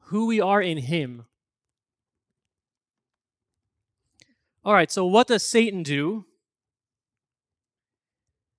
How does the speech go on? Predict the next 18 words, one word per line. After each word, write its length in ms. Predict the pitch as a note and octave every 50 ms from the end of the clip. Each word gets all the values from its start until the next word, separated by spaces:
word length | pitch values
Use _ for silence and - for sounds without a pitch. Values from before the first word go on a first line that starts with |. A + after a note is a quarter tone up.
| _ _ _ _ _ _ _ _ _ _ _ _ _ _ _ _ _
He 240 | _ - G3 G3+ A3
operates 680 | - G#3 G#3+ B3 B3+ - C4 B3+ B3+ C4 C#4 - - E3+
by 200 | D#3 F3+ F3 F3
using 560 | F3+ F3+ E3+ F#3+ G#3+ A3 F#3+ F#3 A3+ A#3 G#3+
thoughts. 840 | - - - - - F3 D3+ C3 A#2 - - - - - - - - _ _ _ _ _ _ _ _ _ _ _ _ _ _ _ _ _ _ _ _ _ _ _ _ _ _ _ _ _ _ _ _ _ _ _ _ _ _ _
Satan 400 | _ - - G3+ G#3 A3 A3+ A3+
doesn't 300 | G3 G3 F#3+ E3 G3 F#3+
come 220 | - - - F3+ F#3+
into 200 | F#3+ - E3 F#3+
our 100 | F#3+ F3
body. 680 | C3+ C#3+ C#3+ D3 D3+ D3+ D#3+ D#3 D#3 D3+ E3+ G3+ - _ _ _ _ _
Satan 400 | - - - E3 E3 F3+ F#3 F#3
can't 340 | - - F3+ E3+ F3 F3+ - _ _
touch 260 | - - F3 - -
our 100 | E3+ D#3+
spirit. 500 | - - - - D3+ D3 C#3+ C#3+ D3 - _ _ _ _
He 200 | _ - E3+ G3 -
operates 720 | - F3+ G3+ G#3+ - - A#3 A3+ A3+ A#3+ B3 - - -